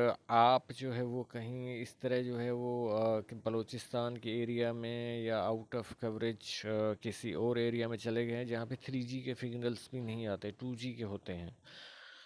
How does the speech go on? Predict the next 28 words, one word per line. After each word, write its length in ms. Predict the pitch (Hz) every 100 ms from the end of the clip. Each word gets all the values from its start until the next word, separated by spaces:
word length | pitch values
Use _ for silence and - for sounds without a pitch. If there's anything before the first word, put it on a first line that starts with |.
| - -
तो 80 | 156
फिर 300 | - 180 180
वो 260 | 170 175
फेट 380 | 160 160 156 156
आ, 120 | 160
तो 360 | 143 156 156 147
आप 160 | 139
फ़ाइव 360 | 131 - 131 135
जी 180 | 135 160
का 160 | 147
है 140 | 143 147
लेकिन 320 | 143 135 139
आपको 440 | 127 127 - 147
जो 100 | 131
है 140 | 131 135
वो, 480 | 139 139 135 123 - - - - _
अ, 240 | - 113 113
इतना 300 | 117 139 143
फ़ायदा 520 | - 123 117 120 139
तो 120 | 135
नहीं 280 | 139 123 160
देगा 360 | 143 127 127 151
ना। 220 | 98 - - - - - -
हाँ, 300 | - 160 160
जैसे 420 | 127 156 151 185
ही 80 | 185
सिग्नल 520 | - 151 170 175 156
आएंगे 500 | 151 156 151 143